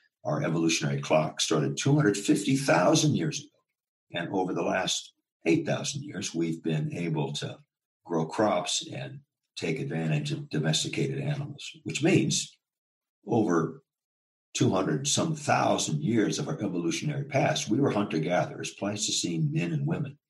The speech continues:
They were decidedly tribal, very social with one another, but very,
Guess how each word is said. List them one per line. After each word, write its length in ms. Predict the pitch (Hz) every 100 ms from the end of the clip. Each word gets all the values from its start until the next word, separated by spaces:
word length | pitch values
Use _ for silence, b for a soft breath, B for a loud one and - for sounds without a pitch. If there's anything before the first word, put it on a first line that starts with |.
| _ _ _ _ _ _ _ _ -
They 240 | 107 117
were 340 | 113 90 92 92
decidedly 800 | 85 - - 87 80 80 80 78
tribal, 480 | - - - - - _ _ _ _ _ _ _ _ _ _ _ _
very 260 | - 82 104
social 600 | - - - - - -
with 140 | 82 80
one 180 | 101 85
another, 440 | 87 123 - 64 _ _ -
but 260 | 82 - - 117 - -
very, 520 | 90 104 95 92 95